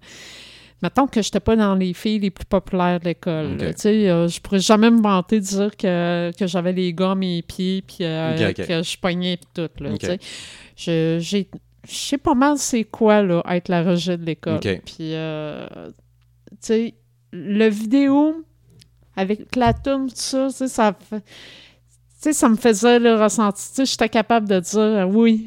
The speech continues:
Speaker 1: je sais comment il se sentait.
Speaker 2: Ok, ok,
Speaker 1: Puis,
Speaker 2: ok.
Speaker 1: euh, ça venait me chercher, là, pour ça. Mais outre, euh, cet aspect-là, euh, écoute, la toune, euh,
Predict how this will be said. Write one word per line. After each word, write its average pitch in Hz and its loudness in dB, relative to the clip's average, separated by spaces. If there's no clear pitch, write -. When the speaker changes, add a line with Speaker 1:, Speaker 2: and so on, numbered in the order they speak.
Speaker 1:
je 196 2
sais - -2
comment 180 -4
il - -10
se - -6
sentait. 175 -2
Speaker 2:
Ok, - -4
ok, 202 -2
Speaker 1:
Puis, 175 -6
Speaker 2:
ok. 170 -2
Speaker 1:
euh, 156 -4
ça 196 -6
venait 202 0
me 226 -2
chercher, 196 -6
là, 175 -4
pour - -12
ça. - -8
Mais 185 -2
outre, 262 0
euh, 185 2
cet - -4
aspect-là, 185 0
euh, 165 -2
écoute, - -12
la 170 -8
toune, 185 -4
euh, 156 -6